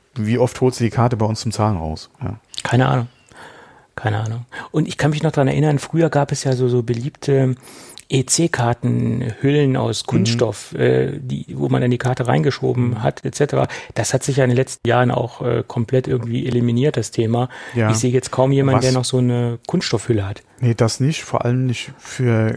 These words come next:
Speaker 1: Karten einzeln. Was du heute ja hast, ist ja gerade auch in diesem Trend, Trend zu, äh, Mini-Geldbörsen, beziehungsweise es sind ja eigentlich keine Geldbörsen mehr, zu diesen, äh, m-, ja, wie nennt man's denn?
Speaker 2: Also ich,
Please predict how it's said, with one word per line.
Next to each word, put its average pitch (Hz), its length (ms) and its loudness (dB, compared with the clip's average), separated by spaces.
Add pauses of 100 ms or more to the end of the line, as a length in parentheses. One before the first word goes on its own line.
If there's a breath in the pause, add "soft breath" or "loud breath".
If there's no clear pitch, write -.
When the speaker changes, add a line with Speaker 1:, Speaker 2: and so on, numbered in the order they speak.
(160)
Speaker 1:
Karten 113 400 0
einzeln. 135 600 -2 (440 loud breath)
Was 110 240 -2
du 135 160 2
heute 135 240 4
ja 123 160 4
hast, 139 260 -2
ist - 200 -6
ja 113 80 4
gerade 107 360 2
auch 113 140 2
in 117 80 2
diesem 110 280 -2 (120)
Trend, 117 460 2 (160)
Trend 123 440 0
zu, 107 540 -2
äh, 104 380 -2 (200)
Mini-Geldbörsen, 123 2000 0
beziehungsweise 107 600 2
es 98 80 -2
sind 117 80 2
ja 113 80 4
eigentlich 98 160 0
keine 95 180 0
Geldbörsen 95 480 -2
mehr, 95 200 -2 (520 loud breath)
zu 110 160 -2
diesen, 107 300 2
äh, 104 300 4
m-, 110 480 -2 (760 loud breath)
ja, 101 200 0
wie 101 60 0
nennt 107 260 0
man's 208 180 -4
denn? 107 260 -4 (300)
Speaker 2:
Also 117 100 0
ich, 147 40 2